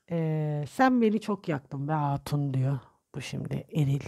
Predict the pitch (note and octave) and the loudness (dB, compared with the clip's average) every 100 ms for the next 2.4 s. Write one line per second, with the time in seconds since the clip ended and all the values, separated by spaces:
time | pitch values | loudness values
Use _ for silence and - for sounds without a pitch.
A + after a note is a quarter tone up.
0 | - - C4+ C4+ - E3+ - - F#3 F3 | -10 2 4 6 8 8 6 0 2 4
1 | D#3+ E3 - - E3 E3 E3 E3 D#3+ D3+ | 6 4 2 2 6 8 8 6 4 6
2 | D#3 D#3 D#3 | 8 8 6